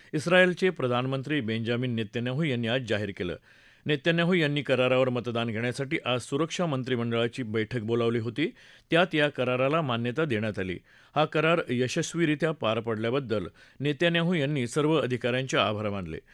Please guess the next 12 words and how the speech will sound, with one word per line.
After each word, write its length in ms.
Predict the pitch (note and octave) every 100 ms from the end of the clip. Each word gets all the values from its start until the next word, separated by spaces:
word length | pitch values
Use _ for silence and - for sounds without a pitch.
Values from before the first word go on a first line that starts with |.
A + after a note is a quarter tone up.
| - _ -
इस्रायल 360 | C3+ D3+ F3 F3
आणि 160 | E3+
हमासमध्ये 540 | D3+ C3+ C#3+ D3 C#3 C#3
गेली 200 | B2+ C3
पंधरा 360 | B2 B2 D3
महिने 300 | D3+ D3+ D#3+
संघर्ष 440 | D#3 A2+ A2 A#2 B2
सुरू 300 | A2+ B2+ C#3+
होता, 240 | D3 D#3
त्यामुळे 320 | D3+ C3 B2
या 180 | A#2 A#2+ - - -
करारानंतर 680 | A2 C3+ D#3 D#3 D3+ G#2+